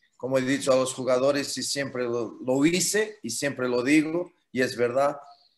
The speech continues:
nunca pido la, la fecha de nacimiento a quien entrena o a quien juega. Si tienes calidad, si haces lo que nosotros queremos,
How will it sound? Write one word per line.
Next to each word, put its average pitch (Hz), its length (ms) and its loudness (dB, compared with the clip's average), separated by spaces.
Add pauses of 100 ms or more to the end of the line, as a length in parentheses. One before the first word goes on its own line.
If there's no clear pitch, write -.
(280)
nunca 143 440 0
pido 139 400 6
la, 120 640 4 (920)
la 110 760 4
fecha 139 320 2
de 135 100 2
nacimiento 131 640 0
a 123 140 4
quien 117 360 -4
entrena 127 500 4
o 120 60 4
a 110 120 0
quien 107 200 -4
juega. 101 400 -2 (140)
Si 120 560 -8
tienes 127 340 -2
calidad, 131 540 4
si 123 560 -4
haces 123 380 -2
lo 123 120 -2
que 123 140 -6
nosotros 123 480 -4
queremos, 143 720 0